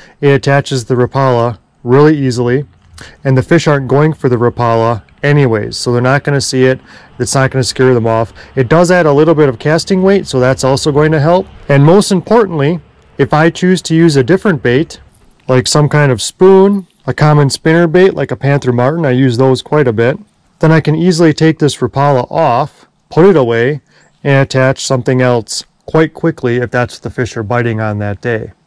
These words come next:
So there are two points I wanna make strongly in this video. One, when you attach your main line to the Rapala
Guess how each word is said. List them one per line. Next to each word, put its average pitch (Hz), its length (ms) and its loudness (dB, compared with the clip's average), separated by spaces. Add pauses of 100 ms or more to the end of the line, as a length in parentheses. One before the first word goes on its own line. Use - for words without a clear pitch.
(140)
So - 140 0
there 151 120 6
are 135 60 2
two 175 200 -2
points 156 360 0
I 135 100 2
wanna 127 220 0
make 123 240 -2
strongly 120 560 -2
in 107 60 -4
this 104 160 -6
video. 107 500 -4 (140)
One, 143 500 0 (180)
when 139 280 2
you 185 140 4
attach 151 720 -2
your 123 160 0
main 135 340 2
line 120 260 0
to 131 140 -6
the 120 80 0
Rapala 120 640 -2